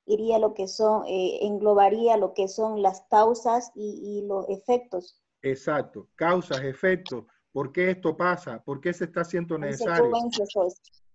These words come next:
Speaker 2: No está
Speaker 1: Ah, ya.
Speaker 2: desconectado de muchos elementos que lo condicionan. Ese es el principio de la concatenación.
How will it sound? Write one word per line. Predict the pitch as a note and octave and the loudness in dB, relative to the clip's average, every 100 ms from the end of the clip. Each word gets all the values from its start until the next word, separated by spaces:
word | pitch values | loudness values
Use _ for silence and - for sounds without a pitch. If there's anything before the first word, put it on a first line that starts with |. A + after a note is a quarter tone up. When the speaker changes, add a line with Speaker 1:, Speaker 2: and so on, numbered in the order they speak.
| - D3 | -8 -2
Speaker 2:
No | G#3+ | -2
está | A3 C4 | 0 0
Speaker 1:
Ah, | |
ya. | B3+ | 2
Speaker 2:
desconectado | A#3 G3+ G#3 E3+ - - A3+ G3+ D3 A#2 | 2 2 2 0 -4 0 2 2 0 -6
de | C3+ C#3+ | -6 -4
muchos | F#3 G#3+ G#3 | -4 -2 -2
elementos | F#3 F3 F#3 G3+ F#3+ C#3+ | -2 -2 -2 -4 -6 -10
que | C#3 | -8
lo | C3 | -8
condicionan. | C3+ B2+ A#2 - B2 G2+ - | -8 -12 -10 -8 -10 -12 -10
Ese | F#3 G3+ G#3 | -6 -4 -4
es | |
el | E3+ | -4
principio | D#3+ C#3+ E3+ E3 | -6 -6 -6 -6
de | |
la | C#3 | -6
concatenación. | B2 A#2 A2+ G#2+ - F#2 | -10 -12 -12 -14 -16 -20